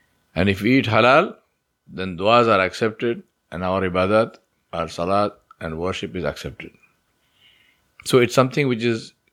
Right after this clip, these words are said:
critically important for any Muslim, what we eat. And of course, that means what we eat and drink.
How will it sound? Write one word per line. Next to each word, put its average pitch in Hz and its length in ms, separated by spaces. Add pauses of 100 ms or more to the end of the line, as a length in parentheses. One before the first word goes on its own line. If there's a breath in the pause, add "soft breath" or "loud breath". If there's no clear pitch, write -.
critically 127 440
important 101 540 (300)
for 90 280
any 95 200
Muslim, 85 320 (840)
what 98 240
we 85 160
eat. - 200 (120)
And 92 100
of 104 120
course, 101 240 (180)
that 90 240
means 90 240
what 90 220
we 85 160
eat 85 160
and 82 200
drink. 76 220